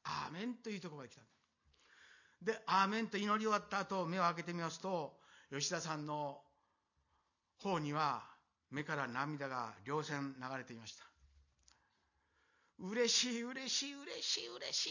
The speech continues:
い」ってこう言われたんです。六十五歳の方が。そして、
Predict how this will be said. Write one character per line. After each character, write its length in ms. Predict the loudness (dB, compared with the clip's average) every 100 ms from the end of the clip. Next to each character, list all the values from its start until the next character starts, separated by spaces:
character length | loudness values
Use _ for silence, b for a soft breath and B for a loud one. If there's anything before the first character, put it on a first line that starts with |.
| -2
い」 0 | -6
っ 40 |
て 120 | -8
こ 180 | -4 2
う 20 |
言 80 | 6
わ 100 | 6
れ 80 | 6
た 100 | 2
ん 60 |
で 60 | -2
す。 140 | -8 -14 -20 _ _ _ -4
六 200 | -2 0
十 140 | 0
五 140 | 2
歳 160 | 4 4
の 80 | 2
方 160 | -4
が。 160 | -6 -12 -16 _ _ _ _ _ _ _ _ b b b b b
そ 160 | 2
し 100 | 4
て、 320 | 4 4 0